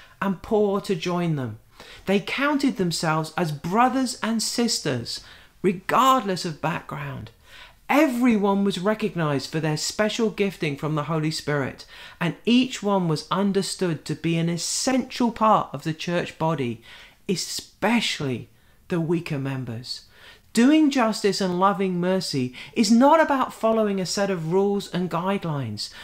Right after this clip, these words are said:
First and foremost, it is about our natural response, or should I really say our supernatural response to encountering the gospel of the kingdom.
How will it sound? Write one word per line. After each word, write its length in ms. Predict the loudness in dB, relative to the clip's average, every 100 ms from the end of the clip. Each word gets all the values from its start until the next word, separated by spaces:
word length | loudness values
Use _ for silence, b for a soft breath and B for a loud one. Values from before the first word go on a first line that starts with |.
| B B
First 520 | -2 2 2 2 0
and 120 | -4
foremost, 640 | -4 0 2 2 -2 -4
it 140 | -2 0
is 160 | 2
about 340 | 0 2 0 2
our 220 | 2 2
natural 720 | 0 0 0 -4 -2 0 2
response, 800 | 0 -2 -2 0 2 0 -4 -14 B B
or 180 | 4 4
should 160 | 6 6
I 120 | 6
really 440 | 6 4 4 2
say 320 | 0 0 0 0
our 260 | 0 0 -2
supernatural 1200 | -2 -2 2 4 4 4 2 2 0 -2 -2 0
response 760 | -2 -2 -2 -2 -2 -6 -10 B B B
to 160 | 0 0
encountering 800 | -2 -6 -4 -2 -2 -4 -4 -2
the 120 | -4
gospel 760 | -4 -2 0 -2 -4 -2 -2 -4
of 140 | -6
the 80 | -6
kingdom. 640 | -8 -8 -6 -4 -6 -8